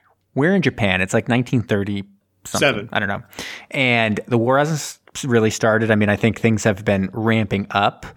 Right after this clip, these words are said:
Speaker 1: in Europe and stuff, obviously, and there may be, uh, areas that are in war. It sounds like Japan had just invaded China and stuff. And our boy, Patrick Wilson, A K A Edwin Layton, he is there as, like, the attaché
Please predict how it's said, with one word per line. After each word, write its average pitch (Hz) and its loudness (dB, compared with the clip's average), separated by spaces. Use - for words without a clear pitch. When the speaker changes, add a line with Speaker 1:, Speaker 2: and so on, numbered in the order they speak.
Speaker 1:
in 98 0
Europe 104 2
and 104 -2
stuff, 107 0
obviously, 107 2
and 98 -4
there 104 -2
may 110 2
be, 101 2
uh, 107 2
areas 104 2
that 104 0
are 98 2
in 131 2
war. 123 2
It 110 -2
sounds 110 0
like 107 -2
Japan 107 0
had 101 -2
just - -4
invaded 101 -2
China 107 0
and 98 -2
stuff. - -2
And 104 -2
our 139 2
boy, 127 0
Patrick - 0
Wilson, 113 0
A 107 -2
K - 0
A 107 -2
Edwin 120 2
Layton, 143 -4
he 151 2
is 123 0
there 107 4
as, 104 0
like, 95 -2
the 107 2
attaché 98 0